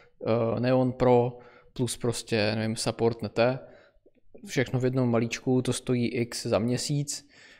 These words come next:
a, eh, přijde mi, že to bude jako o hodně jednodušší i třeba pro firmy, víš, jakože, eh, že s-, vlastně jako každý to schvalování je netriviální množství,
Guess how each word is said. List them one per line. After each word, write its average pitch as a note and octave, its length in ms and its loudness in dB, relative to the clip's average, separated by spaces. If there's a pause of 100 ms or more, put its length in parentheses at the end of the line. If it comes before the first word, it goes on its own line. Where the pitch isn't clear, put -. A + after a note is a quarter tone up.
(200)
a, A#2 460 4 (260)
eh, A2+ 40 -4
přijde C#3 240 2
mi, C#3 80 4
že C#3+ 100 4
to C#3+ 100 2
bude C#3+ 160 8
jako C#3 180 6
o C3+ 120 4
hodně C3+ 280 4
jednodušší C3+ 500 2
i B2 60 0
třeba A#2 640 4
pro A#2+ 220 2
firmy, C#3 320 4
víš, A2 280 0
jakože, A2+ 480 0 (460)
eh, - 40 -8 (1040)
že C#3+ 160 2
s-, - 240 0
vlastně C#3+ 240 2
jako D#3 200 4
každý - 280 0
to D3+ 100 -2
schvalování C3+ 680 4
je B2+ 200 2
netriviální B2+ 720 2
množství, B2+ 580 -2